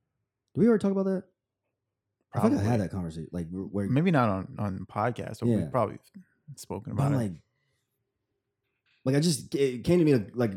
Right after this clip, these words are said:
Speaker 1: recent. I'm like, "Yeah, we've been told to drink milk,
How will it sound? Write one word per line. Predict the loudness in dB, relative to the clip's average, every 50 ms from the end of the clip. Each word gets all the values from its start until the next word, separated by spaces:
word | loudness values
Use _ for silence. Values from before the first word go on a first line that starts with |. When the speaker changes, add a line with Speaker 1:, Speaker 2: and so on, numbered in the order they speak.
| -8 -12 -16 -20 -20 _ _ _ _ -2 4
Speaker 1:
recent. | 6 6 6 4 2 2
I'm | 2 2
like, | 2 2 0 -2 -8 _ _ _ _ _ _ _ _ _
"Yeah, | -2 0 0 2
we've | 0 0 2
been | 2 2 2 0 -2 -6 -14 _ _ _ _
told | 2 2 4 4 2
to | 0
drink | -2 -2 -2 -2 -2 -4 -10 _ _ _ _ _ _ _ _ _ _ _ -10
milk, | -6 -2 0 0 0 -2 -4 -10 -20